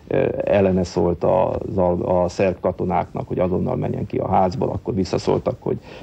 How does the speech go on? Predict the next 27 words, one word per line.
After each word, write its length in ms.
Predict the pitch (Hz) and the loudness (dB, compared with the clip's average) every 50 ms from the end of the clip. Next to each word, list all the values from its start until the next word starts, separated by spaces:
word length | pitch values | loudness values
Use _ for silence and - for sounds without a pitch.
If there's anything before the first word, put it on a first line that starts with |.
| - | -10
az 140 | - - - | -8 -4 0
nem 200 | - 101 104 104 | 2 4 4 6
úgy 180 | 107 107 101 104 | 4 4 4 4
van, 240 | 104 101 98 98 - - | 4 4 2 2 -2 -4
kiterjelték 580 | - 123 117 - 95 95 92 87 - 95 87 - | -4 -2 0 2 2 2 0 0 -2 -4 -4 -2
az 100 | 87 87 | -2 -2
egész 220 | 85 - - - | -2 -2 -4 -6
családot 420 | - - - - - - - - - | -6 -4 -4 -4 -4 -6 -8 -10 -4
a 40 | |
ház 300 | - 107 120 120 214 98 | 0 2 2 4 4 2
elé, 300 | 98 92 190 185 - - - - | 2 2 2 0 -2 -4 -2 -2
összekötözték 880 | - - - - 85 - - - - 82 - - - 98 95 92 - - | -2 -2 0 -2 -2 -2 -2 -2 -4 -4 -4 -4 -2 0 0 0 0 0
őket, 380 | 95 90 - - - - - | -2 -2 0 -2 -2 0 2
lelocsolták 580 | 104 98 90 - 95 - - - - - - - | 2 2 2 0 0 -2 -2 -2 -2 -2 -2 0
benzinnel, 440 | - 98 95 95 87 90 92 98 - | 2 2 2 2 2 0 0 0 0
és 120 | 107 - | 0 2
az 80 | - 104 | 2 4
egész 280 | 110 101 95 95 - | 4 4 2 0 0
falu 200 | - 92 87 87 | -2 -4 -4 -4
szeme 240 | - - 92 92 85 | -2 -2 -2 0 0
láttára 400 | - - - - - - - - | 0 0 -2 -4 -6 -8 -8 -8
fölgyújtották 720 | - - - - - - - - - - - - - - | -6 -6 -6 -6 -6 -6 -8 -8 -10 -8 -8 -8 -6 -6
a 60 | - | -6
családot, 400 | - - - - - 113 - - | -4 -2 -2 -2 0 0 0 0
és 80 | 202 - | 0 0
ezt 180 | 190 185 - | 0 2 2
így 100 | 185 165 | 0 0